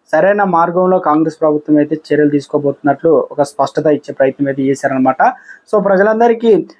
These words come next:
రైతు రుణమాఫీ ఒకేసారి కూడా మేము, ఆ, మాఫీ చేస్తామని ఇచ్చిన హామీలో కట్టుబడి ఉంటామని కూడా అధికారుల నుండి స్పష్టత ఇచ్చారనమాట, చెప్పుకొస్తున్నారు.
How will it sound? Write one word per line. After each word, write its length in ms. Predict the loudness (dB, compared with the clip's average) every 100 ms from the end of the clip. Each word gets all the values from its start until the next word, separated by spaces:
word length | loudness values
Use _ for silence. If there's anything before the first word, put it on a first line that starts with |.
| -8
రైతు 300 | -2 0 0
రుణమాఫీ 400 | 0 2 0 2
ఒకేసారి 800 | 2 2 -2 2 0 2 2 2
కూడా 260 | 2 0 2
మేము, 420 | 0 -2 0 -2 0
ఆ, 180 | 2 2
మాఫీ 360 | 2 0 0 -4
చేస్తామని 600 | -2 -2 0 -2 0 2
ఇచ్చిన 320 | 2 0 0
హామీలో 580 | 2 0 -2 -4 0 0
కట్టుబడి 420 | 0 -2 0 0
ఉంటామని 500 | 2 0 0 2 2
కూడా 160 | 2 2
అధికారుల 380 | 2 0 0 2
నుండి 140 | 0
స్పష్టత 400 | -2 -12 -8 -2
ఇచ్చారనమాట, 640 | -2 -2 -4 -4 -2 -2 0 -2 -6 -20 _
చెప్పుకొస్తున్నారు. 640 | -4 -2 -4 0 0 2